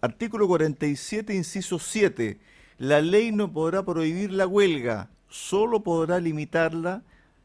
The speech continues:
excepcionalmente con el fin de atender servicios esenciales cuya paralización puede afectar la vida, salud o seguridad de la población. Es decir, por ejemplo,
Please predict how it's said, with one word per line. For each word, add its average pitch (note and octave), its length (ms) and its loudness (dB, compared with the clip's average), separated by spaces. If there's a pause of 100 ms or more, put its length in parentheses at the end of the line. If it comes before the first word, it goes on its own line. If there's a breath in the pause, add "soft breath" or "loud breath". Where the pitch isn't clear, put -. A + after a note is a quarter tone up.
excepcionalmente C#3 920 -2
con C3 240 0
el A#2+ 140 -2
fin D3+ 300 -4
de C#3+ 80 2
atender C3+ 460 0
servicios C3+ 540 -6
esenciales C3+ 640 -6
cuya B2+ 280 -4
paralización D#3 800 -4 (360 soft breath)
puede F3 200 2
afectar C#3+ 500 -2
la B2+ 160 -2
vida, D3 340 -2
salud C3 400 -6 (260 soft breath)
o B2 120 -6
seguridad D3 580 -2 (320 soft breath)
de A2+ 160 -2
la A#2 100 2
población. G#2+ 520 -2
Es F#3 160 2
decir, F3 340 -2
por D#3+ 140 -4
ejemplo, G#2 420 -6